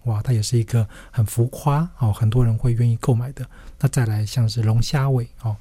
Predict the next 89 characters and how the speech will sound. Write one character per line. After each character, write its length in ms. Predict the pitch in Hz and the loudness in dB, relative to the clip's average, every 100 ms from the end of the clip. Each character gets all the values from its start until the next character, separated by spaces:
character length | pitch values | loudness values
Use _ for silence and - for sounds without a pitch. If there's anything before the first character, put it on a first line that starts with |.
| - - | -12 -20
这 120 | - - | -8 -2
个 80 | |
龙 180 | 120 120 | 2 2
虾 200 | - 139 | 0 0
头 280 | 135 - 113 | -2 -2 0
呢， 120 | 123 139 | 2 0
其 140 | 113 | -2
实 100 | 104 | -4
不 140 | - | -2
太 160 | 117 127 | 0 0
好， 100 | 110 - | -2 -6
有 100 | - | -6
这 100 | 107 | -2
个 100 | 127 127 | 0 0
特 120 | 139 | 0
别 140 | 117 | 2
的 100 | 113 | 2
肉 220 | 123 135 | 2 2
嘛， 140 | 120 113 - | 0 -6 -6
虽 120 | - | -2
然 60 | 123 | 0
说 120 | 127 | 2
很 80 | 110 | 0
漂 220 | - 113 | 2 0
亮， 200 | 113 107 - | -2 -6 -4
哦， 120 | 131 113 - - - | -4 -4 -6 -20 -4
但 120 | - | 0
是 100 | 143 | 2
呢， 160 | 147 123 | 2 2
龙 180 | 120 131 | 2 2
虾 240 | - 156 | 2 0
尾 240 | 156 127 123 | 0 -2 -2
这 140 | - | 0
一 60 | 127 - | 0 2
段 220 | 165 113 | 2 2
呢， 120 | 117 117 - - - - | 0 -4 -10 -20 -10 -6
哇， 180 | 113 - | -6 -2
是 140 | - | 2
难 240 | 131 127 | 4 4
得 100 | 135 | 2
的 140 | 123 123 | 0 -2
奢 320 | - 160 151 | 0 0 0
侈。 300 | - - - - - - | 0 -2 -4 -10 -20 -14
所 160 | - 247 | 0 4
以 80 | 226 | 4
呢， 100 | 175 | 2
其 140 | - | 0
实 80 | 147 | -4
像 240 | 139 180 | 0 2
我 60 | 131 | 4
们 180 | 117 113 | 2 2
每 160 | 117 | 2
次 160 | 117 143 | 0 2
都 60 | 143 | 2
会 80 | |
看 180 | 135 143 | 2 0
到 160 | 127 123 | 2 0
说 160 | - | 0
有 100 | 120 | 0
一 40 | 113 | 0
些 180 | - 139 | 2 4
美 260 | 139 117 | 6 4
系 440 | 107 - - 196 123 | 0 -2 2 4 2
的 120 | 117 | 0
这 120 | 147 | 0
样 120 | 131 | 2
的 60 | 117 | 2
一 40 | |
个 40 | 120 | 0
量 160 | 139 | 2
贩 180 | 127 123 | 2 2
店， 220 | 131 147 - - - - | 2 2 0 -10 -18 -14
它 160 | - - | -10 2
就 100 | 240 | 4
会 140 | 220 | 4
有 100 | 131 | 0
这 140 | - | 0
样 80 | 160 | 0
的 40 | 131 | 0
一 60 | |
个 120 | 135 147 | 0 0
整 280 | - 131 202 | 2 2 2
组 280 | - 143 | 0 -2
的 140 | 110 120 | -2 -4
海 260 | - 120 | -2 -2
鲜 200 | 104 151 | 0 0
的 80 | 139 | 0
包 180 | 120 127 | 0 -2
套， 260 | 123 135 | -2 -4